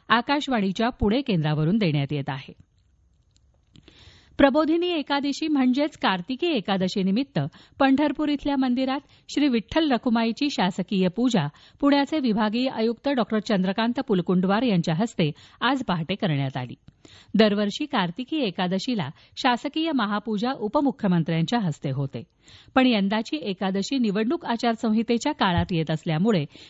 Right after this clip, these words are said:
विभागीय आयुक्त पुलकुंडवार यांनी सपत्नीक ही पूजा केली. यावेळी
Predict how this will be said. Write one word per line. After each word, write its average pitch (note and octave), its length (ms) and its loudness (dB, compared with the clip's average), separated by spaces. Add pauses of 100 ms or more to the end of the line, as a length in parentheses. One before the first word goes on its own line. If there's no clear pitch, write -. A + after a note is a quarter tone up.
विभागीय C4+ 480 2
आयुक्त A#3+ 400 -4
पुलकुंडवार F#3 640 0
यांनी G3 340 2 (280)
सपत्नीक C4+ 560 0
ही G#3+ 140 2
पूजा D3+ 320 -2
केली. C3 280 -6 (640)
यावेळी F#3 420 4